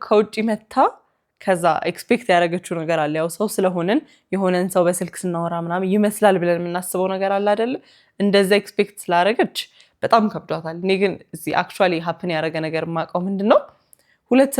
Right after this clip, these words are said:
ሴትና ወንድ ናቸው። የወንዱ አንድ እግሩ አርቲፊሻል እግር ነው እና አታውቅም።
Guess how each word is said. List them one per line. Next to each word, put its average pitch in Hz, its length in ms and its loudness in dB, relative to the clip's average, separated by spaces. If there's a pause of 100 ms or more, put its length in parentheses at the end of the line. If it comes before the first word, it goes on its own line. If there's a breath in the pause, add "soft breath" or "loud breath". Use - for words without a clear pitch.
(240)
ሴትና 220 400 2
ወንድ 170 220 -2
ናቸው። 160 360 -2 (440 soft breath)
የወንዱ 175 600 4
አንድ 165 240 -2
እግሩ 175 220 2
አርቲፊሻል 180 520 -2
እግር 151 220 -8
ነው 156 120 -10
እና 190 120 -4 (760)
አታውቅም። 208 400 0